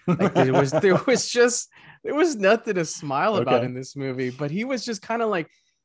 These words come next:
Speaker 1: his, he was always looking like this, like that, just really pouty, and he, he obviously didn't wanna be there, especially because he didn't get along with Tommy, Robert Downey Junior's,
Speaker 2: Mm-hmm.
Speaker 1: uh, character. So,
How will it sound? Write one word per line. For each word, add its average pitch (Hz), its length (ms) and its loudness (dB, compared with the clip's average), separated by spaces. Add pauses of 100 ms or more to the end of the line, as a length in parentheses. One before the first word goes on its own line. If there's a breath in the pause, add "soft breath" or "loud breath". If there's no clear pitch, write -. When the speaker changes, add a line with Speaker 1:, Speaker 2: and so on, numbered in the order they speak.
(140)
Speaker 1:
his, 190 420 -2 (340)
he 170 100 -6
was 190 120 -4
always 208 160 -2
looking 190 160 -6
like 131 140 -8
this, 120 180 -4 (560)
like 110 220 -10
that, 143 340 -2 (280)
just 139 200 -10
really 175 220 2
pouty, 147 720 -2 (380)
and 135 380 -4 (140)
he, 170 240 -12
he 170 180 -2
obviously 196 380 2
didn't 135 160 0
wanna 110 200 -4
be 120 280 -6
there, 113 420 -2 (400)
especially 139 280 -2
because 127 200 -6
he 127 60 -4
didn't 123 120 -6
get 120 80 -2
along 110 240 -4
with 101 160 -12
Tommy, 110 520 -6
Robert 107 200 -4
Downey 107 260 -4
Junior's, 104 380 -8
Speaker 2:
Mm-hmm. 90 240 -12
Speaker 1:
uh, 95 300 -6
character. 107 680 0 (460 soft breath)
So, 113 560 2